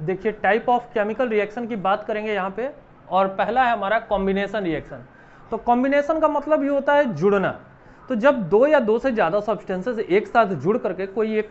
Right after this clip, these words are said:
product का formation करते हैं तो उसे हम लोग कहते हैं combination reaction। जैसे carbon oxygen मिल करके क्या बनाए, Carbon dioxide बनाते हैं, तो इसको यहाँ पे दोनों के दोनों आपस में क्या हो गए, जुड़ गए। तो जुड़ करके एक compound बनाया single,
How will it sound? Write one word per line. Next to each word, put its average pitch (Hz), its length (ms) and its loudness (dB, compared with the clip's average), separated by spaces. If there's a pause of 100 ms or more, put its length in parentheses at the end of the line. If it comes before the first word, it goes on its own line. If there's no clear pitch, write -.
(100)
product 185 400 0
का 233 140 0
formation 190 560 -2
करते 208 300 -4
हैं 190 140 -6
तो 196 80 -8
उसे 170 200 -4
हम 180 140 -4
लोग 180 120 -8
कहते 165 220 -6
हैं 190 160 -6
combination 170 540 -4
reaction। 127 340 -10 (400)
जैसे 202 180 -2
carbon 208 480 2
oxygen 202 520 -2
मिल 208 200 -4
करके 220 260 -4
क्या 226 200 2
बनाए, 147 280 -4 (140)
Carbon 190 360 2
dioxide 185 840 2
बनाते 160 340 -4
हैं, 208 200 -8
तो 226 100 -6
इसको 254 320 -4
यहाँ 202 280 -2
पे 226 140 -4
दोनों 196 280 -2
के 226 100 -4
दोनों 226 240 0
आपस 220 280 -2
में 247 100 -10
क्या 285 120 2
हो 240 80 2
गए, 147 140 -4
जुड़ 170 220 -2
गए। 277 220 2 (520)
तो 202 60 2
जुड़ 185 240 0
करके 240 380 0
एक 226 200 -6
compound 214 420 2
बनाया 220 280 2
single, 214 400 -4